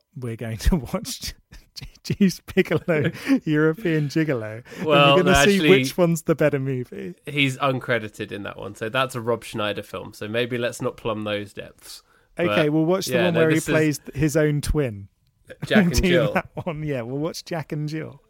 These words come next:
Speaker 2: Yeah, that's, that's actually a really good idea for, for us to do a s-, like, a one-off special. Is, yeah, we'll watch one of those and then,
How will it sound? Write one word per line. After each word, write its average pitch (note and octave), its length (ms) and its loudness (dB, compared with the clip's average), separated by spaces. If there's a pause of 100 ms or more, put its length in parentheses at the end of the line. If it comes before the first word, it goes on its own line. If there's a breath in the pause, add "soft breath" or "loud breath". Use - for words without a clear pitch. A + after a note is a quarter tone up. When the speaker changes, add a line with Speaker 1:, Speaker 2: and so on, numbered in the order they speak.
(120)
Speaker 2:
Yeah, A#2 400 0
that's, - 200 -6
that's E3+ 360 0
actually F#3 240 0
a C#3+ 60 4
really C3 260 -2
good A#2 180 -4
idea A#2 400 -2
for, - 240 -12 (140)
for A#2 160 -6
us A2 140 -8
to A#2 60 -16
do A2 120 -4
a G#2+ 40 -2
s-, - 200 -10
like, A2 200 -8
a A#2 40 -4
one-off A2 400 -4
special. A2 560 -6
Is, G#2+ 220 -14
yeah, A2 220 -4 (440 soft breath)
we'll A2 120 -6
watch A2 220 -10 (120)
one B2+ 220 0
of A#2 100 -2
those A#2 320 -2
and A2+ 160 -8
then, A2 260 -6